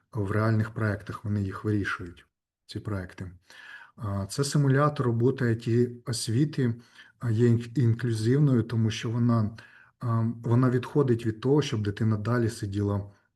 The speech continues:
онлайн. Є багато зараз, ем, таких школ, наприклад, е, вивчення англійського в Майнкрафті, можливо, ви бачили,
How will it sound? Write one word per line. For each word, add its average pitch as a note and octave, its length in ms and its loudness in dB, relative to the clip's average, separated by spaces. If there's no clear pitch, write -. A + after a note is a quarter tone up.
онлайн. G#2 500 0
Є A2+ 220 2
багато C3+ 380 0
зараз, A#2+ 720 -2
ем, G#2 440 -4
таких - 340 -4
школ, E3 520 0
наприклад, A2+ 640 -2
е, A2+ 40 -4
вивчення A2+ 580 0
англійського A2+ 500 0
в G#2+ 40 2
Майнкрафті, A2 560 0
можливо, G2 400 -2
ви F#2+ 100 -4
бачили, A2 500 -2